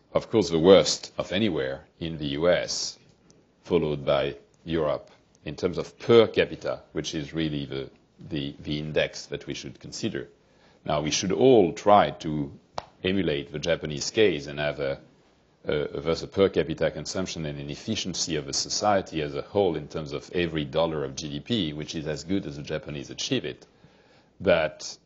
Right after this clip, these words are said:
uh, let's, let's not totally confuse the scale of their growth needs and thus their expansion of, um, of energy use with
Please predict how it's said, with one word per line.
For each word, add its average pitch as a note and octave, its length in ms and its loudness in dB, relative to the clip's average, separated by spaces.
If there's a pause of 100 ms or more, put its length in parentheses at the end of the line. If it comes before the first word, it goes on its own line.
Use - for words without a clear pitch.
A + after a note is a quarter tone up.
(160)
uh, C#2+ 560 -6 (220)
let's, D#2+ 380 -8
let's E2 220 -4
not - 400 0
totally F#2+ 320 2
confuse E2 600 -4
the C#2+ 180 -8
scale A2 640 6
of D2+ 380 -4
their D2 420 0 (220)
growth G2+ 480 6
needs D#2+ 360 -2
and D2 200 -6
thus G2+ 320 6
their D#2 180 -2
expansion E2 760 -6
of, C#2+ 400 -6 (760)
um, C2+ 380 -4 (240)
of - 320 -8
energy D2+ 580 -2
use D#2+ 540 0 (720)
with E2+ 480 -2